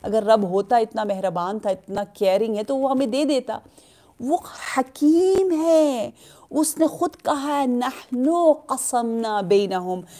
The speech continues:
मैं तकसीम करता हूँ। हज़रत मूसा से क्या कहा कि तुम मुझे उस वक्त खुश कर सकते हो जब तुम अपनी जिस्मानी ज़ाहिरी खुशी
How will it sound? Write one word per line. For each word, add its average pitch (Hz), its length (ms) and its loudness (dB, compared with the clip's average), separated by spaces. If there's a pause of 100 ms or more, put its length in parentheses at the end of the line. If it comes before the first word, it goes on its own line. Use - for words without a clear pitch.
(160)
मैं 247 360 6
तकसीम 294 680 0
करता 214 340 -2
हूँ। 208 160 0
हज़रत 233 260 -2
मूसा 226 380 0
से 277 160 -2
क्या 285 260 2
कहा 233 320 0 (380)
कि - 80 -6
तुम 285 180 0
मुझे 285 300 4
उस - 400 -2
वक्त 339 280 2
खुश 269 300 -4
कर 247 200 -2
सकते 247 560 -2
हो 294 300 0 (320)
जब 277 300 2 (180)
तुम 370 220 0 (200)
अपनी 359 540 -2 (300)
जिस्मानी 277 680 0
ज़ाहिरी 240 680 -2 (300)
खुशी 302 600 0